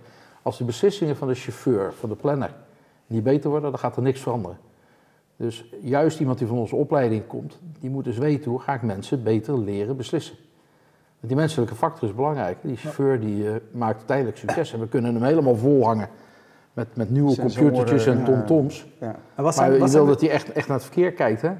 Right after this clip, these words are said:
Speaker 1: Je
Speaker 2: Ja.
Speaker 1: wil dat hij naar de fietsers kijkt, naar de, de, de voetgangers.
Speaker 2: Wat voor soort banen, eh, hebben jouw, eh, studenten als ze van school afkomen? Wat, wat voor,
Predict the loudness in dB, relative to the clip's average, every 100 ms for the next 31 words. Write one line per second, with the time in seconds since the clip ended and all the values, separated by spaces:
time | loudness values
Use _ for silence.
0 | -12 -20 -20 _ _ -4 0 -2 -2 -4
1 | -4 -4 -8 -8 -4 -2 0 -2 -2 -2
2 | -2 -4 -6 -6 -6 -8 -6 -6 -4 -6
3 | -4 0 2 2 4 4 4 4 2 2
4 | 2 0 0 2 2 2 0 -2 -6 -6
5 | -2 -2 -2 -6 -8 -6 -8 -8 -10 -10
6 | -12 -12 -10 -10 -10 -12 -12 -12